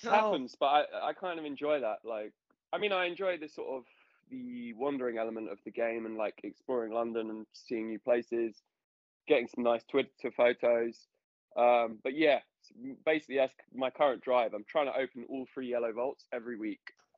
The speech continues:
Speaker 2: But obviously to do that, I need to make three yellow keys a week, which is not easy. So I haven't quite got my head around it. I'm doing a bit of Nagiri trading on the side to try and,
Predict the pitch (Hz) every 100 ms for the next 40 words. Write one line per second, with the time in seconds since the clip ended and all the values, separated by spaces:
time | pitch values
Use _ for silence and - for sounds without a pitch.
0 | _ _ _ - 127 120 _ _ 127 117
1 | - 110 113 113 110 98 113 104 110 101
2 | - 120 107 107 - 113 104 98 87 -
3 | 95 - - 110 85 104 98 92 - 101
4 | 120 - - 143 139 - 98 107 107 101
5 | 98 101 104 - _ _ _ - 117 139
6 | 127 143 - - 107 123 117 101 117 113
7 | 110 110 104 101 110 107 104 _ - 107
8 | 104 104 101